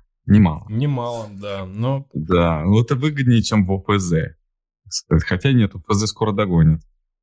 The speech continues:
Speaker 1: Скоро догонят. Ставки растут. Ставки растут, потому что, э, цены на О Ф З падают. Значит, они не так интересны. В свою очередь, Соединенные Штаты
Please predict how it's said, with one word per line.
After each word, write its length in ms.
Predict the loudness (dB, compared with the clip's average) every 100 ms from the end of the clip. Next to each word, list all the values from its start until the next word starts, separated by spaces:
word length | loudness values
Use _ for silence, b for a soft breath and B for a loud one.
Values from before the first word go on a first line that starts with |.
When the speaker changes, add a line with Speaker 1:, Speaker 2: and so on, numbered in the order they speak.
| _
Speaker 1:
Скоро 160 | 0 2
догонят. 480 | 2 2 2 2 -2
Ставки 500 | -10 -2 0 -2 -2
растут. 480 | -2 -2 -4 -8 -8 _ _ _ _ _ _ _ _ _ _ _
Ставки 320 | -2 -2 0
растут, 360 | -4 -2 -4 -4
потому 320 | -2 2 2
что, 160 | 2 0
э, 680 | 0 0 -2 -2 -2 -2 -6 -6
цены 260 | 0 2 4
на 120 | 4
О 40 |
Ф 60 | 0
З 180 | -4 -4
падают. 440 | -2 0 0 -2 -4 _
Значит, 360 | 2 2 2 -4 -4
они 400 | 0 4 4 2 2
не 200 | 2 2
так 260 | 0 -4 _ -2
интересны. 680 | 0 2 2 0 0 -6 _ _ _ _ _
В 60 | -8
свою 300 | 0 2 2
очередь, 440 | 0 -2 -2 -2
Соединенные 640 | -4 -2 0 2 2 2 -2
Штаты 800 | -2 0 0 0 -2 0 0